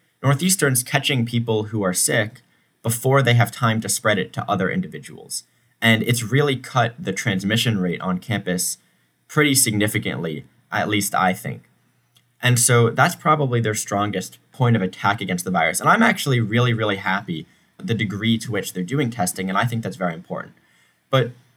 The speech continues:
at the same time, I do think that Northeastern, like many other schools,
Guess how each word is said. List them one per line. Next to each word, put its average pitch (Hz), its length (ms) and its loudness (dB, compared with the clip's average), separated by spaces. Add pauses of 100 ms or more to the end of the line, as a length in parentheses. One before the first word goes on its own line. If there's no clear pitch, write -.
(140)
at 135 120 2
the 151 60 -2
same 170 280 4
time, 135 640 4 (380)
I 127 120 6
do 139 240 2
think 120 440 2 (340)
that 107 240 2
Northeastern, 110 640 2
like 101 260 0
many 107 180 2
other 185 180 2
schools, 104 580 -2